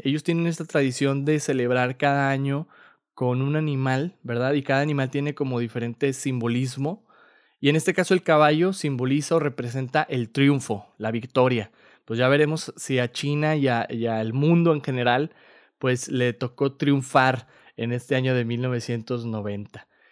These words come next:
Y hablando a nivel mundial, precisamente,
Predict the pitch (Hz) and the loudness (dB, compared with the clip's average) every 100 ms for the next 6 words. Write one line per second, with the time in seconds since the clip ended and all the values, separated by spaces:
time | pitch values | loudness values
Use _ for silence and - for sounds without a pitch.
0 | _ _ - 165 165 196 226 226 269 269 | _ _ -4 0 4 6 6 6 6 2
1 | - 160 156 170 202 220 196 156 139 - | 0 0 2 4 4 6 6 6 4 0
2 | 135 147 175 170 127 120 110 | -4 -2 0 0 -2 -2 -4